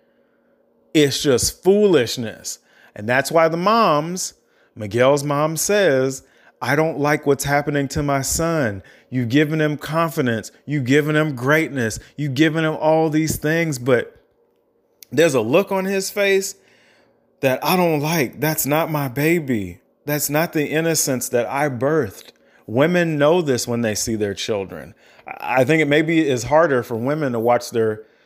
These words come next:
sons turn on that game face because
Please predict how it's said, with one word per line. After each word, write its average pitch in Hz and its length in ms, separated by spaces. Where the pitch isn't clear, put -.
sons 143 680
turn 135 280
on 123 120
that 107 220
game 156 320
face 107 460
because 117 600